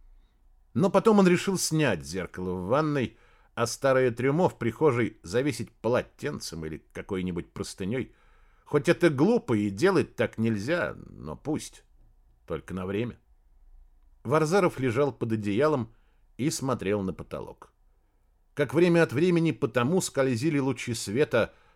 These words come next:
от проезжающих по улице ночных машин, искажённые тенями ветвей, оконной рамы и тюлевой занавески,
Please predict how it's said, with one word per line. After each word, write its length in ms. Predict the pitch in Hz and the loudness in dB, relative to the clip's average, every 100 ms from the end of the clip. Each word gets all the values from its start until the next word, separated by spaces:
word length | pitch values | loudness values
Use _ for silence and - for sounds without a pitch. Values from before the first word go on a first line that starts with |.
| _ | _
от 220 | 104 - | -8 -6
проезжающих 920 | 107 117 117 101 147 143 - - 117 | -2 0 0 2 2 2 -2 -6 -8
по 100 | - | -2
улице 420 | 107 110 110 - 101 | 0 2 -2 -4 -8
ночных 480 | 101 - 107 95 | -8 -6 -8 -6
машин, 540 | 98 104 - 98 98 - _ _ _ - | -6 -6 -6 -6 -6 -8 _ _ _ -12
искажённые 720 | 85 - 95 113 127 110 110 | -10 -6 -4 -2 0 2 0
тенями 440 | - 104 110 101 | -2 -4 -2 -2
ветвей, 580 | 98 92 92 135 107 _ - | -4 -4 -4 -4 -4 _ -18
оконной 520 | 78 92 87 87 85 | -12 -8 -6 -4 -2
рамы 360 | 110 120 104 - _ _ | 0 -2 -4 -8 _ _
и 100 | 117 | -6
тюлевой 380 | 165 190 170 170 | 0 2 4 4
занавески, 840 | 123 139 120 117 147 - 131 117 | 0 2 2 2 -2 -6 -8 -8